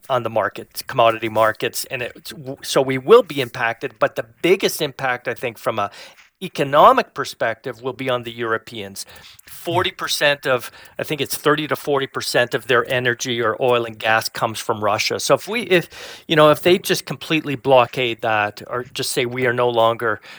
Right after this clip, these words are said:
gonna be importing Russian oil and gas, that will be very, very devastating to the European economy, which obviously from a global perspective will,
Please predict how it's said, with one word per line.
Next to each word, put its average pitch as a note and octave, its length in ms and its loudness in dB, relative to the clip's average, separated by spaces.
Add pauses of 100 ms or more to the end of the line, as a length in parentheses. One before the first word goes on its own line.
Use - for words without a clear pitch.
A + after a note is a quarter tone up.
(120)
gonna B2 180 0
be B2 220 -8
importing A2+ 640 -4
Russian A2+ 420 2 (120)
oil A2+ 260 0
and G#2 140 -8
gas, A2 440 -2 (380)
that E3 240 8
will E3 160 2
be C3+ 220 -10
very, C#3+ 600 0
very B2 320 0
devastating G#2 840 -4
to A2+ 140 -8
the G2+ 380 -8
European A2+ 600 -6
economy, C#3 800 0 (1200)
which D#3 460 2 (260)
obviously C3+ 680 0
from A#2 220 -4
a A#2+ 40 0
global C3 380 0
perspective - 720 -2
will, A#2+ 300 0